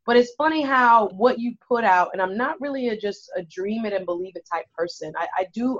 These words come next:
honestly believe that if that restlessness wasn't inside of me and I wasn't trying to find out how I could apply it, I don't know that the opportunity would have aligned myself. If I hadn't been involved with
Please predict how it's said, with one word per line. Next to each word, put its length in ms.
honestly 300
believe 360
that 180
if 220
that 220
restlessness 840
wasn't 380
inside 420
of 100
me 300
and 120
I 80
wasn't 420
trying 300
to 100
find 320
out 300
how 360
I 120
could 200
apply 360
it, 280
I 100
don't 320
know 220
that 160
the 120
opportunity 500
would 160
have 160
aligned 460
myself. 500
If 120
I 120
hadn't 180
been 140
involved 640
with 160